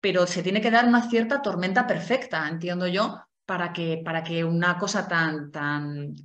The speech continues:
eh, excepcional y tan particular como la que sucedió el año pasado, pues vuelva a repetirse, ¿no?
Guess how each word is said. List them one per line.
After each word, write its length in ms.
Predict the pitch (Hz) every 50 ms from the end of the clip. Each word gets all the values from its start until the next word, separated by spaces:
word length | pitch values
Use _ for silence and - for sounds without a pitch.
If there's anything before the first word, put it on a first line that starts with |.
| -
eh, 720 | - 170 160 156 147 147 147 147 147 147 147 143 143 143 143
excepcional 720 | - - - - 151 - - 175 160 175 214 220 190 165 165 - - - - -
y 80 | 175
tan 180 | 175 175 160 160
particular 500 | 165 160 - 175 170 175 165 165 175 170
como 160 | 202 202 190
la 80 | 180 175
que 120 | 160 170
sucedió 300 | - 180 165 170 160 160
el 60 | 165
año 120 | 170 175 175
pasado, 420 | 175 170 170 180 170 185 220 226
pues 120 | 233 208 180
vuelva 520 | 185 180 175 165 160 147 147 147 147 147
a 180 | - - 170 160
repetirse, 540 | 156 156 156 151 - 247 247 - - 165
¿no? 140 | 165 - -